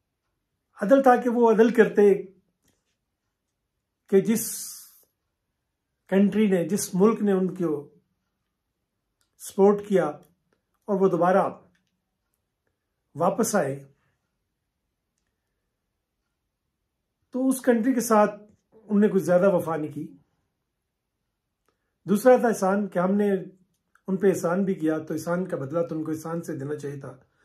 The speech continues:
वो, वो भी नहीं कर रहे। और तरीके तालिबान की जो कार्रवाइयाँ जब से तालिबान आए हैं और जो पाकिस्तान में उनने तशद्दुद किया, जो खून की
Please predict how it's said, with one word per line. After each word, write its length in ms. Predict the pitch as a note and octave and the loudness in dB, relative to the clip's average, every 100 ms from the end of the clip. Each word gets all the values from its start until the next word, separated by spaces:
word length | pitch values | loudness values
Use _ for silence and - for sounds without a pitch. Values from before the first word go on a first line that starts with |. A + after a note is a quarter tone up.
| _ _ - | _ _ -8
वो, 80 | |
वो 140 | D#3+ F#3 | -4 -2
भी 80 | F3 | -2
नहीं 120 | D#3 | -6
कर 120 | B2+ | -10
रहे। 220 | G#2 G#2+ - _ _ _ _ _ _ _ _ _ _ _ _ _ _ _ _ F#3+ | -12 -16 -20 _ _ _ _ _ _ _ _ _ _ _ _ _ _ _ _ 2
और 320 | G#3+ A3 G#3+ F#3 _ _ _ - | 4 4 0 -8 _ _ _ -6
तरीके 280 | G3 G3 A3+ | -2 4 4
तालिबान 460 | A3 F#3+ F3+ G3+ F#3+ | 6 2 2 0 0
की 100 | F#3+ | -2
जो 120 | F3 | -2
कार्रवाइयाँ 560 | F3+ E3+ F3 F#3 F3+ C#3 - - _ _ _ _ _ _ _ _ _ _ _ _ _ _ _ | -2 0 2 2 0 -2 -10 -20 _ _ _ _ _ _ _ _ _ _ _ _ _ _ _
जब 120 | G#3+ G#3+ | 2 2
से 200 | - G#3 | 0 0
तालिबान 440 | F#3+ F3+ F#3 G3 | 0 0 0 0
आए 180 | E3+ F#3 | 0 0
हैं 200 | E3 D#3 C#3 - _ _ _ _ _ _ _ _ _ _ _ _ _ _ _ _ _ _ _ _ _ _ _ _ F3+ | -2 -6 -10 -18 _ _ _ _ _ _ _ _ _ _ _ _ _ _ _ _ _ _ _ _ _ _ _ _ -10
और 80 | F3 | -4
जो 100 | F#3+ | -2
पाकिस्तान 480 | F#3 F#3 - G3 F#3+ | -2 -4 0 2 2
में 100 | F#3 | 0
उनने 260 | F3+ F3+ E3+ - _ _ _ _ _ _ _ _ _ | -2 -4 -6 -10 _ _ _ _ _ _ _ _ _
तशद्दुद 400 | - F#3+ F3+ F#3 | -6 -4 -4 -6
किया, 280 | - F3 E3+ | -4 0 0
जो 160 | C#3+ E3+ | 0 -2
खून 280 | - F#3+ F#3+ | 0 0 0
की 580 | - F3+ E3+ D#3+ D#3+ | -2 -4 -4 -6 -12